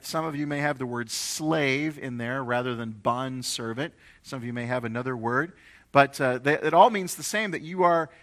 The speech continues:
uh, you owe a debt to your master. And, uh, and this is a, this is something that,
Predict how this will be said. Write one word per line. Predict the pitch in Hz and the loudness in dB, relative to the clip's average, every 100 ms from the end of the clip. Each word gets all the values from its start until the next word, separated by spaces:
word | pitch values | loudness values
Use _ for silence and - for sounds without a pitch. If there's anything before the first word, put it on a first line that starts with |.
| _ - | _ 0
uh, | |
you | 131 143 185 | 0 0 0
owe | 175 175 | 4 6
a | 165 | 4
debt | 120 - 196 208 - - - - _ | 0 4 6 6 4 -14 -16 -18 _
to | - 170 | -6 -4
your | 170 143 165 165 | -4 -2 2 2
master. | 156 160 180 - - 110 95 - _ _ - | 2 0 0 -2 -6 -8 -10 -18 _ _ -6
And, | 131 123 120 | -2 -2 -2
uh, | 120 117 - | 0 0 0
and | 123 131 | -4 -6
this | - | -8
is | 175 143 | -8 -2
a, | 135 123 | -2 -2
this | - 156 | -4 -8
is | 185 | -8
something | - 170 170 156 | -6 -6 -6 -2
that, | 135 127 - | 2 2 0